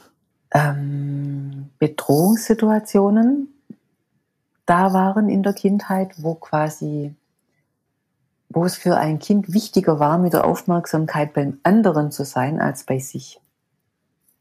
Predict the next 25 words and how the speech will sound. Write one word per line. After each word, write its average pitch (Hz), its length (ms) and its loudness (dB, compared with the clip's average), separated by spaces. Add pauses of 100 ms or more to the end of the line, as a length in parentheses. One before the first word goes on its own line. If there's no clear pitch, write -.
(300)
Und 151 160 -2
wenn 151 180 0
diese 196 460 0
Bedrohungssituationen 160 1300 0
gelöst 156 540 -2
sind, 247 300 0 (600)
dann 196 280 4
ist - 220 -4
der 180 80 0
Fokus 180 440 -2
wieder 165 200 0
auf - 140 -4
einem 143 300 -4
selbst 156 720 -2 (340)
und 160 200 -4
dann 160 160 0
ist - 200 -6
es 160 140 -8
plötzlich - 480 -8
leicht, 165 600 -4 (1600)
die - 180 -10
Selbstfürsorge, 135 1080 -2 (140)
für 156 160 -6
sich - 380 -6
selbst - 640 -4